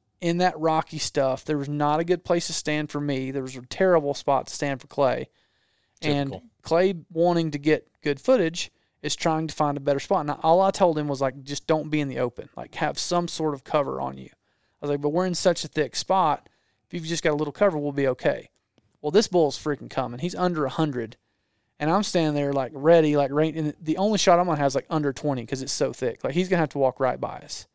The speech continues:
Speaker 1: Yeah, and, and so I see him stop at, like, forty behind some really thick stuff, and I can just see tips of antlers and, like, his body behind, like, brush.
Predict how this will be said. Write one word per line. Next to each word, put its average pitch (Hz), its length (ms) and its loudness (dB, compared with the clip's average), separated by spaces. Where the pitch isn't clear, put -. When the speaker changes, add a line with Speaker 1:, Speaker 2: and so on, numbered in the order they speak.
Speaker 1:
Yeah, 160 140 0
and, 156 240 -6
and 160 100 -6
so 143 220 2
I 160 140 2
see 190 360 -2
him 151 140 -2
stop - 640 0
at, 160 100 -6
like, 139 240 -2
forty 151 560 0
behind 156 420 -2
some 139 200 -6
really 143 160 2
thick 143 240 -4
stuff, 151 160 0
and 151 80 -4
I 156 80 0
can 151 100 -6
just 139 180 -4
see 160 440 -2
tips - 320 0
of 143 80 0
antlers 143 400 -2
and, 135 100 -8
like, 131 180 -4
his 147 200 -6
body 131 420 2
behind, 139 480 -4
like, 127 200 0
brush. 143 640 -2